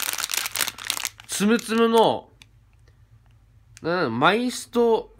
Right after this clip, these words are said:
ステリーパックって書いてあるけど、まあ、マーベルのやつで、これはシリーズ三で、ロキの方がシリーズツーなんだよね。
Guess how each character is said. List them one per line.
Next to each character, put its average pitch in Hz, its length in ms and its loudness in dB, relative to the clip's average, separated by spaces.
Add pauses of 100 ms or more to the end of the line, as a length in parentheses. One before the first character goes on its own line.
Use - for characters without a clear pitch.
(100)
ス - 140 -12
テ 233 180 2
リ 220 220 -2
ー 220 40 -8
パ 220 120 -4
ッ 208 40 -6
ク - 180 -10
っ - 20 -12
て 104 100 -12
書 117 80 -6
い - 40 0
て 113 40 -2
あ - 20 -4
る 101 60 -12
け 107 60 -6
ど、 110 60 -4
ま 165 100 4
あ、 160 40 4
マ 214 180 8
ー 247 40 4
ベ 190 120 0
ル 123 60 -6
の 110 80 -4
や 104 100 -4
つ - 180 -14
で、 104 260 -2 (1040)
こ 247 80 2
れ 262 60 2
は 240 100 4
シ - 180 -6
リ 208 160 2
ー 175 40 -8
ズ 185 100 -2
三 180 340 0
で、 170 220 2 (220)
ロ 247 140 4
キ 254 140 -4
の 214 80 2
方 175 220 0
が 147 140 0
シ - 140 -8
リ 139 140 0
ー 131 40 -4
ズ 131 120 -4
ツ 151 200 -4
ー 139 60 2
な 117 80 -2
ん 107 80 -6
だ 98 80 -8
よ 85 60 -6
ね。 87 120 -6